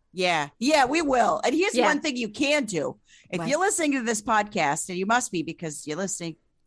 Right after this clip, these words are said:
Speaker 2: Right.
Speaker 1: to it, you know what I mean?
Speaker 2: Yeah.
Speaker 1: Uh, if you're listening to this, would you please like and subscribe and rate and review and do all those things that we always forget to say? 'Cause it, you know, it, it, it just takes a second and it means so much to us, like,
Speaker 2: Yeah.
Speaker 1: personally.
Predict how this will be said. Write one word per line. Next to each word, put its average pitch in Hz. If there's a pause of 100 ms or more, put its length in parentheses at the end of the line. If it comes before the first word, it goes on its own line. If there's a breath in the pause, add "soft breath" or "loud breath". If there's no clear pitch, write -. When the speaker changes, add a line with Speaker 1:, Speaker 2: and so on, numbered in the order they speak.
(140)
Speaker 2:
Right. 175
Speaker 1:
to 143
it, 117
you 233
know 196
what 160
I -
mean? 147 (240 loud breath)
Speaker 2:
Yeah. 170
Speaker 1:
Uh, 180 (160)
if 208
you're 254
listening 339
to 220
this, 165
would 254
you 539
please 571
like 226
and 202
subscribe 180
and 175
rate 175
and 165
review 170
and 208
do 175
all 180
those 180
things 185
that 156
we 165
always 156
forget 165
to 165
say? 180 (280 loud breath)
'Cause 254
it, 220
you 233
know, 226
it, 202
it, -
it -
just -
takes 185
a 180
second 190
and 160
it -
means 175
so 151
much 143
to 139
us, - (180)
like, 175
Speaker 2:
Yeah. 175
Speaker 1:
personally. 151